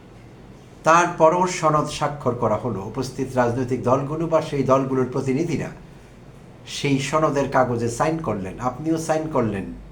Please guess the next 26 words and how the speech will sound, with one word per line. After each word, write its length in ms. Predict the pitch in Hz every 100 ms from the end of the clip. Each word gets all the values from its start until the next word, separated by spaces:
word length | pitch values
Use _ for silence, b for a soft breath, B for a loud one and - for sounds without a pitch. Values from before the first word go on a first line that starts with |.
| -
অধ্যাপক 440 | 127 123 139 135 127
আলী 200 | 127 123
রিয়াজ 340 | 123 120 110
আপনার 320 | 110 - 110 101 - B B B -
জাতীয় 280 | 127 131
ঐকমত্য 480 | 117 123 123 - 135
কমিশনের 480 | 123 117 113 117 101
ভাইস 300 | 110 156 - -
চেয়ার, 200 | 101 -
তিনিও 240 | 147 180 170
সাইন 260 | - 110 95
করলেন। 280 | - - - - - - - - - - - - - - - - - -
তো 280 | 135 120 117
সেই 320 | - 196 190
অনুষ্ঠানটি 520 | 185 190 - 190 185 190
হতে 240 | 190 190
পারত 300 | 190 165 -
একটি 180 | 156 160
মহতী 360 | 165 180 165
অনুষ্ঠান, 440 | 135 117 - 117 107
কিন্তু 280 | 202 208 190
হয়নি, 520 | 180 190 139 98 -
একটি 180 | 123 160
প্রহসনে 440 | 175 190 - 175
পরিণত 380 | 156 143 120 117
হয়েছিল। 400 | 110 104 95 95